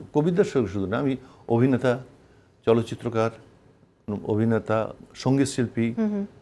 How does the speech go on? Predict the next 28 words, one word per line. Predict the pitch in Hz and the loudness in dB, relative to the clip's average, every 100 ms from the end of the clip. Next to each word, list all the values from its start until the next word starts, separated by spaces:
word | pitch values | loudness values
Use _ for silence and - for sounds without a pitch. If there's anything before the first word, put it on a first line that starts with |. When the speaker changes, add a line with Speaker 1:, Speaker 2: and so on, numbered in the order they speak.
| - | -4
Speaker 1:
আহ, | 113 110 98 - 113 | 2 2 0 -2 0
আহ, | 107 90 110 | 0 -2 -6
উম, | 104 | -4
সাহিত্যিক, | 98 - 120 104 - 113 98 - | -6 -4 -4 -4 -4 -6 -6 -10
Speaker 2:
হুম। | 202 165 | -6 -4
Speaker 1:
সবার | 139 - 226 | -2 0 0
সঙ্গে | - 160 127 | 0 -2 -2
আমার | 104 | -2
বন্ধুত্ব | 92 90 82 - | -2 -4 -4 -4
হয়েছে | 92 92 165 135 - | -4 -2 -4 -6 -8
বারে | 101 113 107 | 4 6 6
বারে। | 95 110 - - - | 4 0 -6 -20 2
এখনো | 160 220 214 | 2 4 0
আমার | 208 156 143 | 0 -2 -4
সঙ্গে | 165 160 | -2 0
গভীর | 123 131 170 | 4 6 4
বন্ধুত্ব | 147 131 123 120 | 2 0 0 -2
আছে | 117 117 - | 0 -2 -4
অনেকের, | 113 143 160 131 123 - - | 0 0 0 -2 -4 -12 -8
যার | 110 139 | 0 0
সঙ্গে | 143 147 | 2 0
আমার, | 139 135 | 0 -2
আহ, | 123 - - - _ - 113 110 - | -4 -16 -20 -20 _ -4 0 0 -2
যে, | 123 156 | -2 0
ওই | 156 | 2
যে | 156 | 2
জীবনে, | 127 156 | 2 0
Speaker 2:
হুম, | 156 | 0